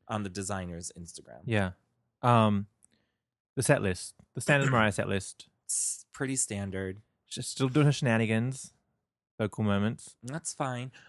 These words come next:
Speaker 1: She did have some good vocal moments on Vision of Love.
Speaker 2: She did. Oh, that was a really good moment.
Speaker 1: That was good.
Speaker 2: Mm-hmm.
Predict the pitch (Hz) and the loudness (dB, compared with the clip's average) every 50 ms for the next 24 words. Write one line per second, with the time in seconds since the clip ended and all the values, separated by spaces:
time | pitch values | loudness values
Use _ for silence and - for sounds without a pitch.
0 | _ _ - - 190 214 214 190 220 240 233 226 233 226 220 - - 196 180 156 | _ _ -8 -6 -6 -6 -6 -6 -6 -6 -4 -4 -4 -4 -4 -4 -4 -4 -6 -6
1 | - 156 151 151 147 - - 139 139 135 135 - 143 131 127 123 120 120 117 123 | -4 -4 -4 -4 -6 -10 -8 -2 -2 -2 0 -2 -4 -2 -2 -2 -2 -2 -4 -4
2 | - 117 113 110 107 113 107 107 123 123 131 143 123 107 104 101 101 117 151 160 | -4 -4 -4 -4 -4 -4 -6 -6 -6 -8 -8 -6 -4 -4 -2 -2 -4 -4 -6 -8
3 | - - _ - 135 123 127 123 123 - - 151 156 165 156 175 160 151 151 143 | -12 -20 _ -6 0 4 4 4 4 6 6 6 8 8 8 8 6 6 6 4
4 | 143 139 123 123 120 117 117 117 117 123 127 113 104 87 123 131 127 - - - | 2 0 2 4 4 4 6 4 2 2 2 2 0 0 -2 -4 -4 -4 -4 -2
5 | 123 113 104 107 123 147 151 123 120 110 120 110 110 110 | -2 0 0 -2 -4 -4 -2 -2 -2 0 2 2 2 0